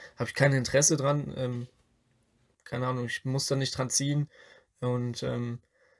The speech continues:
ja, bin da auch so ein bisschen stolz drauf, weiß nicht, ob man da stolz drauf sein kann, aber es ist halt so, keine Ahnung. Ähm, aber ich verurteile auch keinen, der jetzt sagt, so, ich paffe mir jeden Tag da eine Keule an oder nehme jetzt Kokain, ist so jeder für sich selbst verantwortlich.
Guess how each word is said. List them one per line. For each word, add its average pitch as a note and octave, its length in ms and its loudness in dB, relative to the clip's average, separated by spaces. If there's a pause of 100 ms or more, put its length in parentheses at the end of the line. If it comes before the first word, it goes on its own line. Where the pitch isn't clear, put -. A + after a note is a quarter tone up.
(280)
ja, A#2+ 260 -4 (380)
bin C3 100 0
da C3 80 6
auch C3 120 6
so C#3 140 0
ein B2 80 -2
bisschen C3 380 -2
stolz - 440 2
drauf, C3+ 220 4
weiß C3 200 4
nicht, B2 200 -4
ob - 120 -14
man B2+ 120 -4
da A#2+ 120 0
stolz - 280 -2
drauf B2+ 140 -2
sein C3 200 2
kann, B2+ 180 0
aber A#2+ 160 4
es A#2+ 140 2
ist C#3 140 4
halt B2 120 2
so, B2 220 0
keine A#2+ 240 -4
Ahnung. B2 240 -4 (380)
Ähm, A#2+ 340 -4 (140)
aber D3 200 10
ich D#3 100 6
verurteile D#3+ 420 6
auch C3+ 80 -2
keinen, D#3 240 4
der C3+ 100 4
jetzt B2+ 160 2
sagt, C#3+ 200 2
so, C3 200 -6
ich C3 240 -8 (520)
paffe C3+ 280 0
mir C3+ 140 2
jeden C3 240 0
Tag C3+ 220 0
da C3 360 4
eine B2 140 -4
Keule C#3+ 340 6
an C3+ 200 0
oder C3 260 0
nehme C3 320 -2
jetzt B2+ 200 0
Kokain, C3+ 460 0
ist A#2+ 140 2
so B2+ 180 -2
jeder B2+ 420 0 (420)
für - 220 -6
sich A#2 180 0
selbst C#3 260 4
verantwortlich. C3 720 -2